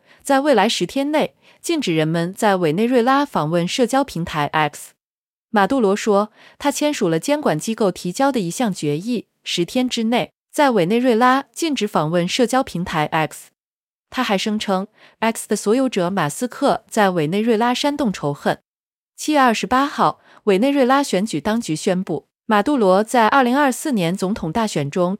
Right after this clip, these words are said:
以大约百分之五十一的支持率获胜。而反对党表示，他们拥有投票统计的副本，显示反对党总统候选人冈萨雷斯在选举中赢得了超过七百万张选票，而马杜罗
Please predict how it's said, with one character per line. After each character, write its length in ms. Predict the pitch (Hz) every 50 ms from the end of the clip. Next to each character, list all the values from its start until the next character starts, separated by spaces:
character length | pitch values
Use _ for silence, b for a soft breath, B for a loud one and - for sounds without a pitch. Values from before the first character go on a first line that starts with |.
| _ -
以 120 | 190 175
大 200 | - 240 220 208
约 200 | 202 220 233 233
百 200 | 233 - 170 147
分 160 | - 214 220
之 120 | 220 254 262
五 160 | 247 180 147
十 160 | - - 185
一 140 | 214 285 -
的 120 | - 233
支 140 | - - 190
持 200 | - - - 160
率 100 | 165 165
获 240 | 156 - - 160 147
胜。 240 | - - 160 135 - _ _ _ _ _ _ _ _ _ _ _ -
而 120 | 240 247
反 220 | 269 - 254 190 170
对 140 | 226 269 247
党 180 | 220 190 214
表 180 | 247 262 175 147
示， 380 | 147 - - 180 165 156 - b b b b b b
他 140 | - 302
们 100 | 294 269
拥 160 | 247 262 262 254
有 140 | 202 156
投 180 | 147 - - 170
票 220 | - - 294 262
统 240 | - - - 151 147
计 160 | - - 254
的 80 | 226 220
副 220 | - - 330 302
本， 260 | 214 - 151 139 135 _ _ _ _ -
显 220 | - - 220 220
示 200 | 220 - 302 277
反 180 | - 233 185 185
对 140 | 285 294
党 180 | - 226 170 165
总 160 | - 190 208
统 180 | 247 - 190 165
候 160 | - - 247
选 220 | 233 - 170 151
人 260 | 151 156 151 151 170 202
冈 200 | - 277 285 285
萨 160 | - 269 214
雷 160 | 175 160 180
斯 360 | - - - 269 277 277 - _
在 180 | - - 226 208
选 220 | - 196 185 226
举 120 | - 180
中 340 | 147 - 190 180 180 185 208 _ -
赢 180 | 190 180 196
得 160 | 220 214 185 180
了 100 | 190 185
超 180 | - - 262
过 160 | 254 - 208
七 220 | 185 - - 330 320
百 140 | 247 170 151
万 160 | 165 156 151
张 160 | - 165 170
选 180 | - - 139 143
票， 360 | - - 175 147 - _ _ _ _ _ -
而 100 | 240 269
马 200 | 302 277 - -
杜 160 | 262 262 240
罗 320 | 202 170 170 175 214 -